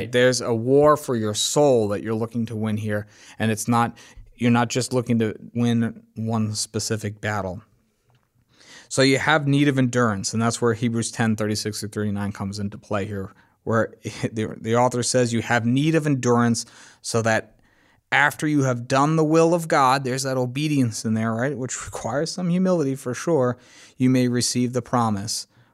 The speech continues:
Speaker 2: For yet in a little while, uh, we have to kind of put things into perspective 'cause sometimes we feel like, "Man, this is just gonna be forever." It's like, "No, hold on, hold on." <laughs> For in a little while, he who is coming will come, and he's not going to tarry.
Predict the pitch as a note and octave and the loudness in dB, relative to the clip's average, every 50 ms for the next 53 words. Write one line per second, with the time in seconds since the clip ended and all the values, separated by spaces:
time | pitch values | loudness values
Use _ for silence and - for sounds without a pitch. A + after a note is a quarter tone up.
0 | _ - A#2+ B2 B2 C3 D3 F3 - - F#3 F3+ F3 E3+ E3 F#3 F#3+ G#3+ G#3+ G#3 | _ -2 0 2 4 4 4 2 2 0 0 2 2 4 4 6 6 8 8 8
1 | G3 G#3 G3+ F3 C#3 A#2+ A2 D#2+ C#2+ - _ _ _ _ _ _ C#3 B2 B2+ A2+ | 6 6 6 6 4 4 2 0 -2 -8 _ _ _ _ _ _ -10 -6 -4 -2
2 | A2+ A#2 A#2 C3 C#3+ D3 C#3+ - D3 D3 - - _ _ - D#3 D#3 D#3 C#3 - | -2 0 0 0 0 -2 -2 -6 -10 -10 -10 -12 _ _ -2 0 0 0 0 -2
3 | - - E3+ E3 E3+ - - _ _ _ - D#3+ D#3+ D3+ C#3+ C#3+ C#3 C#3 C3+ - | 2 4 4 4 4 0 -12 _ _ _ 0 0 2 2 2 0 0 -2 -2 -2
4 | B2 A#2 - - D#3+ D#3+ D#3 D#3 - G#2+ A2 - G#2+ A2 - B2+ C3 B2 B2+ B2 | -4 -4 -2 0 0 0 0 0 -4 -6 -6 -6 -8 -6 -4 -4 -2 -2 -2 -2
5 | B2 A#2 A#2 A#2 A#2 - B2+ B2 B2 A#2+ A2+ G#2 - _ _ - D3 D3 D#3 D3+ | -2 -2 -4 -6 -6 -6 -4 -4 -2 -2 -4 -6 -8 _ _ -8 -8 -6 -6 -6
6 | C#3+ D3 C#3 - - D#3 E3 C#3 C#3+ C#3 - - C3+ C3 B2+ D3 C#3+ C#3 - C#3 | -6 -6 -6 -8 -10 -10 -10 -10 -10 -8 -8 -6 -8 -6 -4 -6 -6 -4 -2 -2
7 | C3+ C#3 C#3 C3+ A#2+ A#2 A2+ A#2 A2+ A2 - - - C#3+ C3 - - C#3 C3+ C#3 | 0 0 0 -2 -2 -2 -2 -2 -2 -2 -4 -4 -2 -2 -2 0 0 0 2 2
8 | D#3+ D#3+ E3 E3+ G3+ A#3 A#3+ G#3 G3 G3+ A3 A3 A3 - - - - - C#3 F3+ | 4 4 4 4 6 6 8 8 8 8 6 4 2 0 -6 -12 -2 0 2 2
9 | G3 A3 G3 G3 G#3 G#3+ G3+ F3+ - - - A#3+ F3 - - F#3+ - - C#3 C3+ | 4 4 4 6 6 6 4 4 2 0 -2 -2 -2 0 -2 -6 -4 -2 -2 0
10 | C3 B2+ C3+ D3 E3 F#3+ G3 G3 G3+ G3 F#3+ E3 C#3+ C3+ B2 - - - - - | 0 0 0 2 4 4 6 6 6 6 6 6 6 4 4 2 -2 -12 -20 -20
11 | - - - _ - D3+ D#3+ F3 E3+ F3+ G3 G3+ G3+ F#3 - - - F#3 F#3 F3+ | -20 -20 -20 _ 0 2 2 4 4 4 4 4 4 2 2 2 2 4 4 4
12 | F3 E3 D#3+ E3 F3 F#3+ F3+ F3+ - G3 F#3 E3+ C#3+ C3 C3+ C3+ B2+ C#3 C#3+ D3 | 4 4 4 4 4 4 4 4 2 2 4 4 2 2 0 0 0 -2 -2 -2
13 | C#3+ - F#3 F#3+ G3+ G3+ F#3+ G3+ - - G3+ F#3+ D#3 C3 A2+ G#2+ G#2 | -2 -2 -2 0 0 0 -2 -2 -2 0 2 2 4 2 2 0 -4